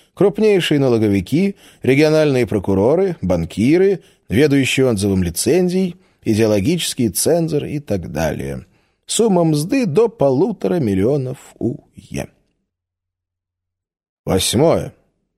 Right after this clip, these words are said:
Государево око. Прокурорские и надзорные инстанции высшего звена, руководители избирательной комиссии высшего уровня,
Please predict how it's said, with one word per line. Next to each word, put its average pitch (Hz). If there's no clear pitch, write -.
Государево 120
око. -
Прокурорские 190
и 180
надзорные 170
инстанции 143
высшего 127
звена, 98
руководители 139
избирательной 120
комиссии 117
высшего 107
уровня, 131